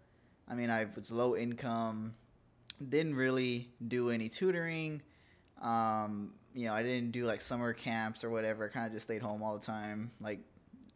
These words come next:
high school, middle school and stuff. I didn't really do any outside, like, outside activities. But it's like, this is reality. And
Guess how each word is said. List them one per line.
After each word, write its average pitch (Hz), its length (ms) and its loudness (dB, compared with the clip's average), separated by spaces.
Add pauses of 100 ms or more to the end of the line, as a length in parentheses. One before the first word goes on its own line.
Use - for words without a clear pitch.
high 104 220 0
school, 107 240 -6
middle 104 180 -4
school 107 220 -6
and 107 80 -10
stuff. 104 220 -2
I - 20 -6
didn't 131 160 -2
really 117 160 0
do 117 160 0
any 110 200 -2
outside, 110 300 0
like, 101 220 -2
outside 107 260 2
activities. 113 640 -4 (1000)
But 135 440 4 (800)
it's - 180 -8
like, 170 380 -2 (560)
this 151 320 -4
is 185 200 2
reality. 139 760 -2 (640)
And 117 540 -2